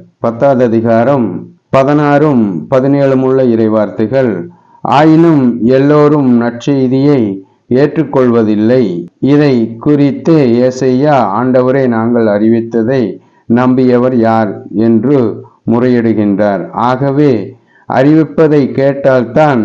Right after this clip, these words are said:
நம்பிக்கை உண்டாகும். கிறிஸ்துவை பற்றிய செய்தி அறிவிக்கப்பட்டால்தான் அதை கேட்க வாய்ப்பு உண்டு." என் அன்பார்ந்த சகோதர சகோதரிகளே, இவ்வண்ணமாக இந்த அரசு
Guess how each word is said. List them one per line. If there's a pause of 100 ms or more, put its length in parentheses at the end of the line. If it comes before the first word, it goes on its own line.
நம்பிக்கை (140)
உண்டாகும். (480)
கிறிஸ்துவை
பற்றிய (300)
செய்தி (160)
அறிவிக்கப்பட்டால்தான் (440)
அதை
கேட்க (180)
வாய்ப்பு (280)
உண்டு." (640)
என்
அன்பார்ந்த
சகோதர (140)
சகோதரிகளே, (480)
இவ்வண்ணமாக (120)
இந்த (100)
அரசு